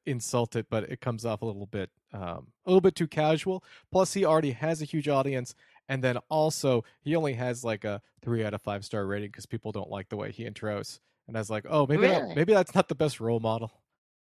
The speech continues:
Speaker 1: I do l-
Speaker 2: <laughs>
Speaker 1: I
Speaker 2: Well,
Speaker 1: do
Speaker 2: we'll
Speaker 1: love that
Speaker 2: see.
Speaker 1: pod-, I do love John Gruber, though, and, uh, he's at
Speaker 2: Okay.
Speaker 1: daringfireball dot net if you want to, uh,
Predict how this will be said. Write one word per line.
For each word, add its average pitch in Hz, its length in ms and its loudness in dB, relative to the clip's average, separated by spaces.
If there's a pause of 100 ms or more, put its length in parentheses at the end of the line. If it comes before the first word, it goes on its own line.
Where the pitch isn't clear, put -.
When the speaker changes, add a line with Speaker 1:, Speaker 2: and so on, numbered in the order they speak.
Speaker 1:
I 135 80 -4
do 127 180 4
l- 127 100 -4 (440)
Speaker 2:
<laughs> - 1200 0 (520)
Speaker 1:
I 147 80 8
Speaker 2:
Well, 226 60 6
Speaker 1:
do 180 140 8
Speaker 2:
we'll 147 120 8
Speaker 1:
love 131 100 8
that 120 180 4
Speaker 2:
see. - 20 -6
Speaker 1:
pod-, 113 280 2
I 151 80 -2
do 143 160 0
love 123 180 2
John 107 260 0
Gruber, 98 360 -4
though, 87 340 -8
and, 98 280 -10
uh, 110 80 -6
he's 127 240 2
at 123 160 4
Speaker 2:
Okay. 123 180 -6
Speaker 1:
daringfireball 107 1080 0 (160)
dot 98 260 -6
net 98 360 -8 (140)
if - 200 -14
you 95 140 -8
want 87 300 -10
to, 85 240 -10
uh, 78 160 -10